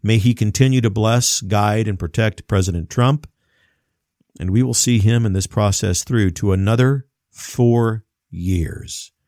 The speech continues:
We'll meet again right here on The Right Side with Doug Billings. If you know people who want to sponsor messages like this one and keep the conservative message going forward, we're happy to be named one of the top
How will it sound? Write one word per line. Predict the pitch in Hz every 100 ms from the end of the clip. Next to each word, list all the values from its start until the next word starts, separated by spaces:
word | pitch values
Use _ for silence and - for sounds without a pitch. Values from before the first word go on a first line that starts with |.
| _ _ _ _ _ _
We'll | 131 185
meet | 202
again | 185 170 151 139
right | 143
here | 143 147 139
on |
The | 131
Right | 135 143 -
Side | 139 127 131 120
with | 120
Doug | 123 110
Billings. | 110 101 95
If | 107 127
you |
know | 151 190
people | 190 190 151
who | 135 135
want | 135 123
to |
sponsor | 107 - 151 160 175 - 170 170 - - -
messages | 104 151 - 156 151 123
like | 123 120
this | 139 135
one | 135 135 135 123 - - -
and | 117 110
keep | 175 180 -
the | 110
conservative | 127 117 151 160 131 123
message | 139 131 139 110
going | 123 120 117
forward, | 131 135 131
we're | 107 104
happy | 87 165 165 139
to | 117 131
be | 110 120 117
named | 117 127 127 123 - - -
one | 131 147
of | 117
the |
top | 107 143 156 156